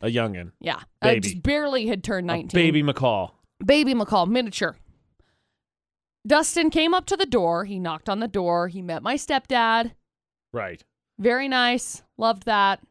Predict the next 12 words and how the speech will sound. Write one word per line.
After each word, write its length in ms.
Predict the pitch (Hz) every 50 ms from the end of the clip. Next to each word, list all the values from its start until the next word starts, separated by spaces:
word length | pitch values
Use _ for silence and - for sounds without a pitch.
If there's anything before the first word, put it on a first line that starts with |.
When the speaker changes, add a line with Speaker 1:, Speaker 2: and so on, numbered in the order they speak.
| _ _ _ _ _ _ -
Speaker 2:
Great. 440 | - 220 220 214 214 208 208 - _ _ _ _ _ _ _ -
I 100 | 220 226
walked 260 | 233 233 226 - -
out. 180 | 233 226 220 185
I 40 | 233
was 100 | 233 226
like, 160 | 240 240 240 -
"Oh, 140 | 294 339 -
he's 300 | - 294 294 285 262 233
very 220 | 240 247 247 262 277
well 200 | 277 254 247 254
presented." 640 | - 294 277 262 285 339 392 - 220 - - -